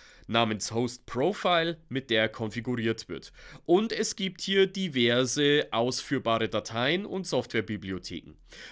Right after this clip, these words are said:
Die wichtigste ausführbare Datei ist Subhost Exec.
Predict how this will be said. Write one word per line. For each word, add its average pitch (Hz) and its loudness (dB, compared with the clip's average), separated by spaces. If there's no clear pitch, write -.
Die 165 2
wichtigste 247 4
ausführbare 160 2
Datei 131 0
ist 127 -2
Subhost 143 0
Exec. - -6